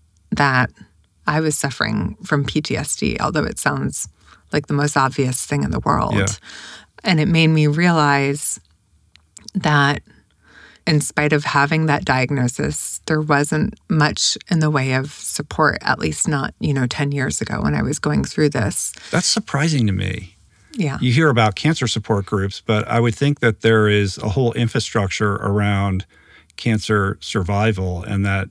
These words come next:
Speaker 2: that very unique experience of what do you do now, where groups of people would get together and share what their challenges are. That doesn't exist?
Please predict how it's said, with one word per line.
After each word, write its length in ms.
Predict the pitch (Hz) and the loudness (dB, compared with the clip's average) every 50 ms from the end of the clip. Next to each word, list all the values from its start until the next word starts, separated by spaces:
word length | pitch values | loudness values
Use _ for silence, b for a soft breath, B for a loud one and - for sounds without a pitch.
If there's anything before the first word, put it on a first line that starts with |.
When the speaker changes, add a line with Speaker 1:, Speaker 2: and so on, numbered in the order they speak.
| _ - | _ -12
Speaker 2:
that 300 | - 107 107 101 98 95 | -6 -4 -2 -2 -2 0
very 200 | 98 110 107 101 | 0 0 2 2
unique 400 | 98 98 101 101 101 101 101 - | 2 2 2 2 2 0 0 -2
experience 680 | 104 95 - - - - 107 110 110 104 95 92 87 - | -4 -4 -6 -6 -4 -2 0 2 2 0 0 -2 -4 -4
of 260 | 95 92 90 87 87 | -4 -2 -2 -4 -4
what 240 | 95 98 101 101 95 | -4 -4 -2 -2 -2
do 100 | - 101 | -2 -4
you 140 | 98 98 90 | -2 -2 -2
do 240 | 82 95 92 87 | -2 -2 -2 -2
now, 420 | 90 92 95 101 104 92 85 87 90 | -2 -2 0 0 -2 -2 -2 -4 -6
where 460 | 90 92 95 95 87 87 87 85 - B B B B | -4 -4 -2 -2 -2 -2 -4 -6 -8 B B B B
groups 260 | - - 113 98 - - | -4 -2 -2 -2 -2 -4
of 80 | 87 | -6
people 300 | - - 104 - - 98 | -4 -4 -4 -2 -2 -2
would 140 | 90 92 90 | -2 -2 -2
get 160 | - 95 87 | -2 -4 -4
together 520 | - - 104 98 95 107 104 95 90 90 92 | -4 -4 -2 -2 0 0 0 0 -2 -2 -2
and 320 | 90 92 90 92 110 120 _ _ _ - | -2 -2 -4 -4 -6 -10 _ _ _ -10
share 600 | - - - 113 110 98 98 92 90 92 98 - _ _ - | -8 -4 -2 0 0 0 0 -2 -4 -6 -8 -10 _ _ -8
what 180 | - 104 98 | -6 -6 -4
their 140 | - 101 92 | -2 -4 -4
challenges 580 | 87 - 104 101 120 135 117 87 90 85 82 85 | -2 -2 0 0 0 0 0 -2 -4 -6 -6 -6
are. 240 | 87 92 90 - - | -6 -6 -6 -6 -4
That 160 | 98 104 104 | -4 -2 0
doesn't 280 | - 120 104 104 104 | 0 0 2 2 2
exist? 540 | 104 101 - - 104 123 156 - - - - | 0 0 0 0 0 0 -2 -4 -8 -18 -20